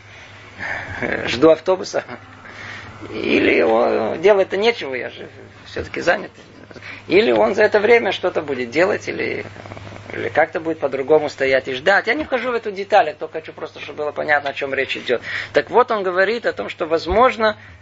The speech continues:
превратить, э, это цальмавит, ту самую, э, непроглядную тьму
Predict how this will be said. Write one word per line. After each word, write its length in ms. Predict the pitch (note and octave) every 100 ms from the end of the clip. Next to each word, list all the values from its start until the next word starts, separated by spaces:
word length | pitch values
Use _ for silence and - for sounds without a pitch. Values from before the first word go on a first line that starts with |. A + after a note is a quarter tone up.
| -
превратить, 1000 | F3+ E3 D#3 - - A#3 A#3 - - - - - - - - -
э, 480 | C#3+ C#3+ C3+ C3 -
это 600 | - D#3 - D#3 D3+ D3 -
цальмавит, 640 | D#3+ D3+ D3+ A#3+ B3+ C#3 - - _ _
ту 80 | C#3+
самую, 480 | - G#3 G3+ F3 - _ - -
э, 460 | - C3 C3 B2 -
непроглядную 800 | C#3+ C#3+ - D#3+ G3 G#3 F#3 F#3+
тьму 600 | - G3 G3+ B3+ F#3+ G#3